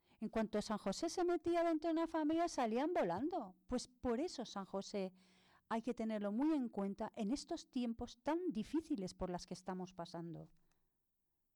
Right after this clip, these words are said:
Él nos ayudará a salir del desorden en el que estamos metidos últimamente.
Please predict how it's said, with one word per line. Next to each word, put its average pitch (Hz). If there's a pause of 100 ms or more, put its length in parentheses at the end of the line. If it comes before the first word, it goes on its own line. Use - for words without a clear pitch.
(920)
Él 262
nos 185
ayudará 185 (380)
a 196
salir 208
del 233
desorden 175
en 160
el 160
que -
estamos 185
metidos 170
últimamente. 170